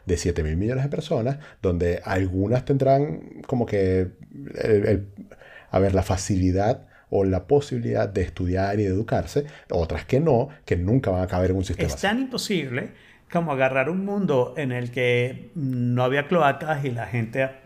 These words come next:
Speaker 2: apestaba en las ciudades y se iba a las ciudades y, y vivía malísimo,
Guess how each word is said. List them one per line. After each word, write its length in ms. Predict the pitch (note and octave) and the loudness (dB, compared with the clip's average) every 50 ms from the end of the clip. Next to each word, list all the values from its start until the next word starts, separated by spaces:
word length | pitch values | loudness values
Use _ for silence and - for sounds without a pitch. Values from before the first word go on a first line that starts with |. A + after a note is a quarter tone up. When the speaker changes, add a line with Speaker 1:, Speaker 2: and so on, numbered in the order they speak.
| C#3 C#3 - | -14 -8 -4
Speaker 2:
apestaba 640 | - - - - - - - - C3 B2+ B2 B2 | -4 -4 -2 -4 -8 -8 -2 2 4 4 4 4
en 60 | C3 C#3 | 2 0
las 120 | C3 B2 | -2 -4
ciudades 560 | - - C3 B2+ C3 C3 B2+ A#2+ B2+ D3 C#3+ - - - - - - - | -4 -2 0 2 4 4 6 6 4 2 -2 -6 -12 -18 -20 -20 -14 -6
y 220 | C3 B2 A#2 A#2 A#2 | -4 -2 -2 -2 -2
se 140 | - C3 A#2+ | -2 -2 -2
iba 140 | A#2 B2 | 0 0
a 20 | C3 | -2
las 120 | C#3+ B2+ | -2 -4
ciudades 580 | - - C3+ B2 A#2+ A#2+ A#2 B2 C3 C#3 C3 B2+ | -4 -4 -2 0 2 2 2 2 0 0 0 -2
y, 40 | C3 | -2
y 360 | A#2+ A#2 A2+ A#2+ - - A#2 | -2 -2 -4 -4 -2 0 0
vivía 220 | A#2 A2+ A#2 A#2 | 0 2 0 0
malísimo, 680 | B2 D3+ E3+ D3+ C#3+ B2+ - F3 F3 F3+ G3 - - | 0 0 0 0 0 0 0 0 0 0 0 -2 -6